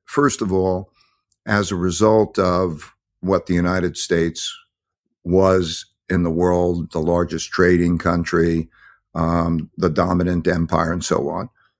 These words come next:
there's been a, a huge, um, accumulation of dollar-denominated debt, do-, in dollars, therefore. And there's also been, um,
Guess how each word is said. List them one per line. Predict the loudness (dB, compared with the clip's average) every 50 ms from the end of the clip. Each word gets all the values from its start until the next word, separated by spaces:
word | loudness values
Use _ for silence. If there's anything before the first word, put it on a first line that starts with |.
| _ _ _ 2
there's | 2 2 4 2
been | 2 2 2 4
a, | 2 2 2 0 -2 -4 -6 _ _ _ _ _ _ -6
a |
huge, | -4 0 2 4 4 4 2 2 0 -4 -8 -6 -2
um, | 0 0 2 2 0 0 -2 -4 -6 _ -10
accumulation | -10 -6 0 2 4 6 6 4 4 2 2 4 4 2 2 -2 -6 -8 -10 -12 -14 _ _ _ _ _ _ _ _ _ _ _
of | 2 4 4 4 2 0 0
dollar-denominated | 2 2 4 4 4 4 2 0 0 0 -2 0 0 0 0 0 0 0 0 0 0 -2 -2 -2 -4 -4 -6 -8 -14 _ _ -6
debt, | 0 2 2 4 2 0 -2 -4 -12 _ _ _
do-, | -2 -2 -2 -2 -4
in | -2 -2 -2
dollars, | 0 -2 -4 -4 -2 -2 0 0 0 -2 -4
therefore. | -4 -6 -6 -6 -6 -4 -4 -4 -6 -8 _ _ -20 -20 -20 -20 -20 _ _ -8 -2
And | 0 2 2 4 4
there's | 2 2 0 2 2
also | 4 4 4 2 4 4 2 2 2
been, | 2 0 0 0 0 -2 -4 -4 -8 _ _ _ -20 _ _ _ _ _ _
um, | -2 0 0 0 0 0 -2 -2